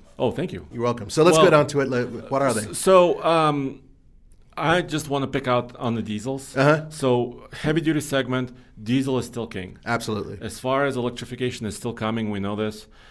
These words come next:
Speaker 1: Um, you know, it's still probably several years away before most of us have experience with it, right?
Speaker 2: Mm-hmm.
Speaker 1: I'm talking about the public in general.
Speaker 2: Yeah.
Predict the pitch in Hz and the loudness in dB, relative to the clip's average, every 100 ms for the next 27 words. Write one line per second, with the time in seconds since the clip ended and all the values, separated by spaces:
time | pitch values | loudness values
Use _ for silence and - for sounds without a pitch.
0 | - - 110 104 104 101 104 101 101 - | -20 -16 -8 -6 -4 -4 -6 -8 -12 -16
1 | - 110 95 - 113 - 120 113 - - | -8 -4 -4 -6 -12 -6 -4 -4 -6 -16
2 | _ - 120 110 107 - 113 113 110 101 | _ -4 -4 -2 -6 -4 -4 -2 -2 -2
3 | 98 101 104 90 - 104 98 101 104 101 | -4 -2 -2 -4 -8 -4 -2 0 -2 -2
4 | 107 95 92 92 - - _ - 98 104 | -6 -4 -6 -8 -14 -18 _ -12 -6 -6
5 | 98 - _ - - - 107 98 - 98 | -6 -18 _ -18 -14 -6 -4 -4 -8 -12
6 | 98 101 104 123 120 117 - 113 117 107 | -12 -8 -4 0 2 0 -2 -2 0 0
7 | 110 98 95 95 - - 110 - 104 95 | -2 -2 -2 -6 -20 -14 -10 -6 -6 -6
8 | 92 92 98 95 98 92 120 120 | -8 -8 -8 -8 -8 -10 -6 -6